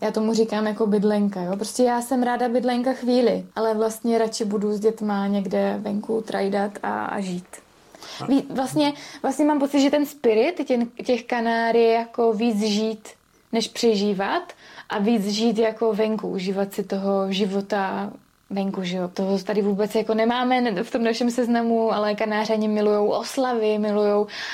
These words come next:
eh, karneval se tam koná prostě jednou ročně, kdy měsíc prostě jsou v ulicích lidi v maskách, hudba, prostě bordel.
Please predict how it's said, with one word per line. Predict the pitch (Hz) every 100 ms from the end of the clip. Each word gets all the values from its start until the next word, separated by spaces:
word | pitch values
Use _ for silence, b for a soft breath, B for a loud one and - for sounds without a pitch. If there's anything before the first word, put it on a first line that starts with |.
| 254
eh, | 214 208
karneval | 233 240 247 240 226
se | 226
tam | 226 220
koná | 226 208 202
prostě | 202 208 - 220
jednou | 202 214 214
ročně, | 208 - 220 208
kdy | 208 208
měsíc | 208 226 220 208
prostě | 214 208 226
jsou | 220 226
v | 220
ulicích | 220 214 208 214 220
lidi | 202 220 B B B
v | 226
maskách, | 247 - - 226 226 226 220
hudba, | 220 254 226 220 214 214 220
prostě | 214 214 - 220 214 214 208 196 - -
bordel. | 185 190 254 247 240